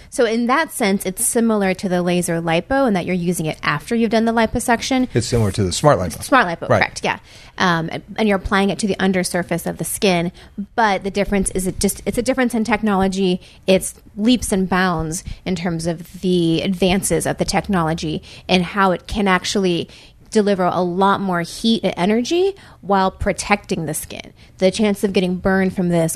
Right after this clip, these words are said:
Speaker 1: are extremely unlikely. I mean, obviously anything can happen for sure, but it's a lot more safer.
Speaker 2: Yeah, I mean, I think that's the thing that I like about it is that, and, and I, and I,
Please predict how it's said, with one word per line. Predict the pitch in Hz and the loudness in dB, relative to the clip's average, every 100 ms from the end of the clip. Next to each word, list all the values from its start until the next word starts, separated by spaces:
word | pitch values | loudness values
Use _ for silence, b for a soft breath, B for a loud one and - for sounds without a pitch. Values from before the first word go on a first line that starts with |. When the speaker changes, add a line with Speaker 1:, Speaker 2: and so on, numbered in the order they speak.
| - | -2
Speaker 1:
are | 175 170 - | 0 2 -2
extremely | 170 - - - - 196 196 196 190 165 151 135 - - - - - - | -4 -4 -4 -6 -8 -4 0 2 2 -2 -6 -8 -14 -20 -20 -18 -12 -2
unlikely. | 202 180 - - 180 - | 2 2 -2 -8 -10 -4
I | |
mean, | 277 254 | 0 0
obviously | 220 214 180 | 0 -2 -4
anything | 165 147 | -4 -4
can | 156 | -4
happen | 175 175 - - | -2 -4 -4 -4
for | 170 | -4
sure, | - - - B B | -2 -4 -8 B B
but | - | 0
it's | 208 - | 0 0
a | |
lot | 190 170 | 2 2
more | 175 170 | 2 -2
safer. | - 160 - 202 - B B B - | 0 -2 -4 -12 -14 B B B 0
Speaker 2:
Yeah, | 151 127 | 2 4
I | 131 | 2
mean, | 131 | 0
I | 123 156 | 2 2
think | 170 123 | 0 -2
that's | 127 123 - | 2 2 0
the | 107 | -4
thing | - 107 | -2 0
that | 98 | 2
I | 104 120 | 2 2
like | 110 127 - | 2 2 0
about | 82 85 87 | -2 0 0
it | 90 | 0
is | 98 92 - | -4 -4 0
that, | 98 98 - - | 2 2 -2 -4
and, | 120 110 | 0 0
and | - 120 117 - - - | 0 0 0 -2 -10 -6
I, | 113 | -4
and | - 120 | 0 2
I, | 117 | 2